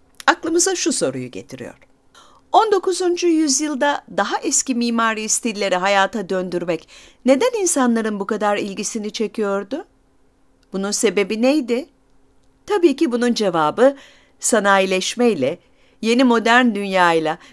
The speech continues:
ve tüm bunların insanları rahatsız etmesiyle ilgiliydi. Fabrikalarla ve buhar makineleriyle dolu olan modern çağ insanlara çirkin gelmişti. Hiçbir güzel yanı yokmuş gibi görünüyordu.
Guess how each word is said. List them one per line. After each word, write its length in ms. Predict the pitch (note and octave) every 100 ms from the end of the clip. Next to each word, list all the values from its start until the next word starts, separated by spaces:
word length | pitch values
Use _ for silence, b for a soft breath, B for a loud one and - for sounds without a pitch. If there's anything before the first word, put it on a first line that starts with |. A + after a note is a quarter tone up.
| -
ve 120 | F#3+
tüm 240 | F#4+ G4
bunların 460 | D#4+ A#3+ A3+ B3 A#3+
insanları 720 | - D#4 - G3+ G3 G3 A3 F#3+
rahatsız 500 | F3+ F3+ - F#3+ E3
etmesiyle 680 | D3+ E3 D#3 F3+ D#3 D3+
ilgiliydi. 540 | D3 C#3+ C#3+ D3 D#3 D#3+ _ _ _ _ _ _ _ _ _
Fabrikalarla 760 | F3 E3 E3 F#3 D#3 D3 C3+
ve 140 | C#3+ C3+
buhar 240 | E3 G#3
makineleriyle 840 | G3 D#3+ F3+ D#3 D#3 D#3 D3 D3
dolu 180 | D#3+ E3+
olan 300 | F3+ D3 C#3
modern 400 | D3 D#3 G3 G#3+
çağ 300 | F#3+ D3+ A3 B B -
insanlara 640 | G3+ F#3+ D#3+ D#3 D3+ B3
çirkin 440 | - C#4 D4 C#4
gelmişti. 540 | B3 E3+ C#3 - - - _ _ _ _ _ _ _
Hiçbir 360 | A4+ - A4
güzel 360 | D#4 C#4+ D#4+ D#4
yanı 180 | C4+ D#4
yokmuş 400 | E4+ - C4 -
gibi 220 | A3+ F#3
görünüyordu. 640 | F3 E3 D#3+ D3+ C#3+ C3+